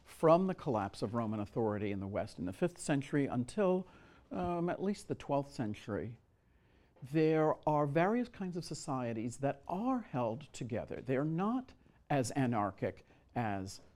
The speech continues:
Somalia, uh, actually, but they are not held together by government in the sense that we understand it.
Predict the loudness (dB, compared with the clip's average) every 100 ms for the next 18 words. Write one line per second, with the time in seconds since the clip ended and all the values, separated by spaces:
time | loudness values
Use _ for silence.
0 | _ -8 -2 -2 -2 -2 -2 -2 -4 -8
1 | -18 _ -16 -10 -6 -4 -6 -6 -6 -8
2 | -6 -4 -2 -4 -10 _ _ _ -20 -20
3 | _ -20 _ _ _ _ _ _ _ 0
4 | 0 0 4 4 4 2 2 2 2 0
5 | 0 0 0 -4 -2 0 2 0 2 2
6 | 0 -2 0 2 2 2 2 0 0 0
7 | 0 -2 -4 -4 -4 -6 -4 -6 -4 -4
8 | -4 -8 -8 -10 -10 -12 -16 -18